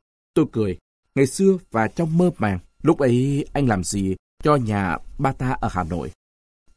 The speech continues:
Tôi đứng bán giày. Còn tôi lúc ấy là công nhân làm đế giày. Năm một nghìn chín trăm ba mươi bảy, rồi khi có chiến tranh,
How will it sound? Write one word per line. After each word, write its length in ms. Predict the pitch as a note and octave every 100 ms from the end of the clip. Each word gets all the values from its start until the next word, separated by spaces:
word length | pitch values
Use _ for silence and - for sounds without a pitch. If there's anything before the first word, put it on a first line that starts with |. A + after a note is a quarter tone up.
| _ -
Tôi 380 | B2 A2+ A2 - -
đứng 140 | B2+
bán 140 | C3+
giày. 320 | D3 G#2+ G2 - _ _ _
Còn 140 | C3+ B2+
tôi 200 | F3 F3+
lúc 120 | A#3+
ấy 220 | C#3+ A3+ -
là 140 | A2
công 220 | G2 C#3 C#3
nhân 140 | D3+ -
làm 200 | G#2 F#2+
đế 140 | G#2 D#3
giày. 340 | - G#2 F2 _ _ _
Năm 120 | F#3+
một 80 | F3
nghìn 120 | B2+ A#2
chín 140 | G3+
trăm 180 | G3+ E3+
ba 100 | F3+
mươi 120 | E3
bảy, 280 | A#2 F2+ D#2+ _ _ -
rồi 360 | - B2 A2 G#2+
khi 80 | E3+
có 120 | E3+
chiến 160 | G3 F#3+
tranh, 280 | C#3+ C#3